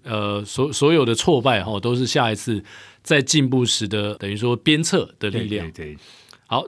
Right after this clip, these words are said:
Speaker 1: 再来是台北的萧告廷，赞助我们五七六。
Speaker 2: 嗯。
Speaker 1: 赞助奎哥、向总五七六，是因为三二三加二五三。
Speaker 2: 哦，
Speaker 1: 哦。
Speaker 2: 原来是因为这样子。
Speaker 1: 所以下次麻烦亚当把那个赞助金额，四十二一九五，四二一九五，四万两千多块，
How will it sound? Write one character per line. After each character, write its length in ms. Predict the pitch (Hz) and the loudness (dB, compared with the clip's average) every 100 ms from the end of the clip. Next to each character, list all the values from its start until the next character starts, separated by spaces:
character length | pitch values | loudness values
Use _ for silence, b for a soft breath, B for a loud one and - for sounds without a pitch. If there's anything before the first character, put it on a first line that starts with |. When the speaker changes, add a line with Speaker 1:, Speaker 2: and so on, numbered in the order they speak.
| - | -4
Speaker 1:
再 140 | - 190 | 0 2
来 120 | 156 | 2
是 160 | 180 | 2
台 240 | 160 - 151 | -2 0 0
北 140 | 160 | 2
的 80 | 127 | 2
萧 300 | - 247 262 | 2 2 2
告 260 | 254 233 156 | 0 -2 -4
廷， 560 | - 123 127 247 269 _ _ | -6 -4 -2 -2 -4 _ _
赞 240 | - 247 170 | -2 0 2
助 140 | 185 | 2
我 60 | 135 | 2
们 180 | 123 165 | 0 -4
五 400 | - 160 127 123 | -4 -4 -4 -6
七 340 | 117 - - 254 | 0 0 2 2
六。 240 | 302 - 143 | 2 0 2
Speaker 2:
嗯。 340 | 175 208 92 - _ | 4 4 2 -6 _
Speaker 1:
赞 220 | - 208 | 0 2
助 160 | 185 170 | 2 0
奎 160 | 139 | 0
哥、 100 | 156 | 2
向 180 | 170 160 | 2 2
总 160 | 131 101 | 2 -4
五 80 | |
七 160 | 98 139 | -4 0
六， 140 | 151 | 2
是 160 | 135 147 | 2 0
因 80 | 143 | 0
为 160 | 143 | 0
三 260 | 113 - 180 | 0 0 0
二 160 | 196 170 | 2 0
三 280 | - 143 139 | 2 -2 0
加 240 | 147 156 - | -2 0 2
二 80 | 202 190 | 4 4
五 80 | |
三。 240 | 117 160 139 156 | 2 2 0 -2
Speaker 2:
哦， 100 | 156 | 0
Speaker 1:
哦。 480 | 156 139 147 127 110 | 2 4 2 -2 -2
Speaker 2:
原 80 | 107 | -2
来 80 | 113 | -2
是 100 | 131 | -2
因 80 | 120 | -2
为 140 | 113 | -2
这 80 | 101 | -4
样 120 | 95 | -8
子。 80 | 80 | -4
Speaker 1:
所 120 | 131 | 0
以 20 | |
下 180 | 117 147 | 2 2
次 120 | 120 | 2
麻 180 | 127 117 | 2 2
烦 160 | 120 117 | 2 2
亚 160 | 101 | 0
当 180 | 95 120 | 0 -2
把 180 | 110 95 | -2 -2
那 80 | 117 | -2
个 40 | |
赞 220 | 113 143 117 | 0 0 0
助 100 | 117 | -2
金 260 | - 117 104 | -2 -4 -4
额， 140 | 87 | -6
四 200 | - 156 | -4 -2
十 160 | 123 120 | 0 2
二 160 | 117 | 0
一 180 | 127 143 | -2 -6
九 200 | 127 110 | -2 -2
五， 220 | 107 87 - | -2 -6 -10
四 240 | - 180 | -2 2
二 80 | 160 | 4
一 80 | 156 | 2
九 160 | 131 | 0
五， 140 | 110 90 | -2 -6
四 200 | - 196 | -2 2
万 100 | 170 | 2
两 160 | 120 | 2
千 160 | 110 131 | -2 -2
多 80 | 139 | 4
块， 240 | 254 220 | 4 4